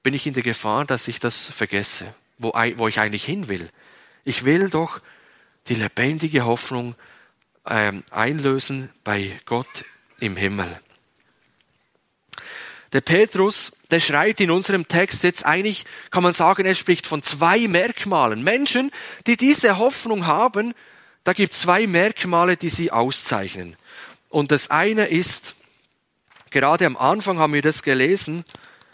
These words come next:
gelobt sei Gott. Also das eine ist, Menschen, die diese lebendige Hoffnung haben, die sind dankbar dafür. Die danken ihm. Und wenn wir das haben, dann können wir in diesen Vers drei mit einstimmen.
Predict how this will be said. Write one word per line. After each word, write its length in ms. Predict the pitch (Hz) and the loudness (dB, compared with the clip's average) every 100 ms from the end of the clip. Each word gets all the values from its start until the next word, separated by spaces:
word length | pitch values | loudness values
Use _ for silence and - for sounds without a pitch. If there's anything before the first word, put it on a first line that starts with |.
| - | -2
gelobt 640 | 143 139 135 139 165 - | 2 4 2 0 -2 -4
sei 280 | - 143 120 | -2 0 0
Gott. 580 | - 117 113 _ - - _ _ _ _ _ _ _ _ _ _ _ _ - - - _ _ | 0 -4 -4 _ -16 -16 _ _ _ _ _ _ _ _ _ _ _ _ -20 -20 -20 _ _
Also 280 | - 196 214 | 2 4 4
das 200 | 196 185 | 2 2
eine 400 | 170 202 262 220 | 2 4 4 4
ist, 280 | 220 226 - | 4 0 0
Menschen, 460 | 190 254 311 226 190 | 2 2 2 0 4
die 140 | 247 | 4
diese 280 | 247 254 226 | 4 4 4
lebendige 760 | 208 190 220 269 302 285 220 | 4 4 4 2 2 2 4
Hoffnung 320 | 214 220 214 | 4 0 0
haben, 280 | 180 185 202 | 4 4 2
die 100 | 190 | -2
sind 260 | - 180 156 | 2 0 0
dankbar 600 | - 196 254 - - 127 123 | 0 0 0 -4 -4 -6 -6
dafür. 300 | 113 - 107 - - 226 | -8 -8 -10 -12 -6 0
Die 140 | 247 _ | 0 _
danken 520 | 220 226 294 - 151 120 | 4 4 2 -4 -4 -2
ihm. 220 | 101 87 - - - - - _ - | -6 -10 -18 -18 -16 -18 -20 _ -2
Und 300 | 170 165 - _ _ _ - 185 | -2 -2 -10 _ _ _ -2 0
wenn 160 | 233 | 2
wir 80 | 240 | 4
das 220 | 208 - | 4 4
haben, 360 | 160 220 180 160 | 4 4 4 0
dann 140 | 160 | 0
können 240 | - 170 160 | 2 0 2
wir 160 | 170 | 2
in 140 | 175 151 | 0 -2
diesen 260 | 175 170 | -2 -2
Vers 320 | - 151 139 | 0 2 2
drei 320 | - 143 160 156 | 0 0 0 0
mit 220 | 156 - | -4 -2
einstimmen. 720 | 131 165 - 147 104 87 | -2 -2 -4 -6 -8 -14